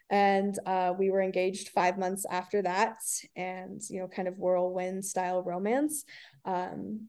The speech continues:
after getting fired from those two bartender jobs, I still had a consulting contract that,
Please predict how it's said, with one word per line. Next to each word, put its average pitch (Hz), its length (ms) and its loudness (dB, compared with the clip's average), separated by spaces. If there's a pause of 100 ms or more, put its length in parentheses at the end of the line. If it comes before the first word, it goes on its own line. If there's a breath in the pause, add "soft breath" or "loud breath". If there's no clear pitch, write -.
(120)
after 196 400 4
getting 202 260 4
fired 185 300 4
from 190 120 0
those 185 200 2
two 208 160 0
bartender 190 460 4
jobs, 185 360 2
I 185 120 4
still 190 220 0
had 190 180 2
a 180 40 0
consulting 185 480 -2
contract 185 640 -4
that, 180 260 2